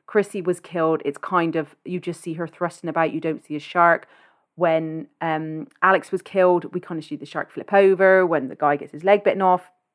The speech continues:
that was quite bad. But this, because we've grown attached to Quint, we like Quint, we want Quint to survive.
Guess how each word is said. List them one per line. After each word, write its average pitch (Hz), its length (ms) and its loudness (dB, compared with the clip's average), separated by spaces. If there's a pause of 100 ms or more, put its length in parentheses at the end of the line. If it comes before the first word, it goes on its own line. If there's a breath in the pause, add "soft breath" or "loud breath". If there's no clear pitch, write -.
(300)
that - 160 4
was 262 140 4
quite 247 380 2
bad. 214 280 6 (240 loud breath)
But 190 220 -6
this, 220 500 2
because 202 300 -4
we've 214 220 -4
grown 196 260 2
attached - 560 -10
to 151 60 -10
Quint, 143 340 -8
we 196 160 0
like 185 380 0
Quint, - 340 -4
we 175 140 0
want 185 320 -2
Quint 165 240 -8
to - 100 -20
survive. 160 500 -4